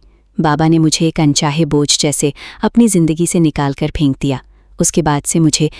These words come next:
किसी के करीब जाने से, खोने से डर लगने लगा। मानव से भी शुरू-शुरू में मैं दूर रहती थी, लेकिन वही मेरे पीछे पड़ा रहता था और फिर हमारी गहरी वाली दोस्ती हो गई। अब मुझे डर नहीं लगता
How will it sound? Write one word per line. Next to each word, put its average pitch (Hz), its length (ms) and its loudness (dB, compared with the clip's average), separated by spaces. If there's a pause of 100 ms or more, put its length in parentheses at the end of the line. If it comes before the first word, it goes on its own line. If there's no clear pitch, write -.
(180)
किसी 240 220 0
के 269 140 0
करीब 165 380 0
जाने 147 300 2
से, 160 200 -4 (240)
खोने 156 340 2
से 208 140 -2
डर 156 180 -2
लगने 139 300 0
लगा। 131 260 -6 (460)
मानव 156 260 4
से 196 200 0
भी 190 120 0
शुरू-शुरू 170 500 0
में 165 120 4
मैं 170 140 2
दूर 143 200 0
रहती 143 380 -4
थी, 139 100 -6 (380)
लेकिन 247 220 4
वही 196 240 4
मेरे 208 200 4
पीछे 160 320 -2
पड़ा 147 220 -2
रहता 139 300 -4
था - 160 -8 (380)
और 160 200 -2
फिर 180 160 -2
हमारी 165 420 0
गहरी 156 240 0
वाली 147 260 -2
दोस्ती 143 340 -2
हो 143 160 -2
गई। 135 180 -4 (440)
अब 233 120 2
मुझे 247 240 4
डर 160 160 2
नहीं 185 180 2
लगता 147 340 -4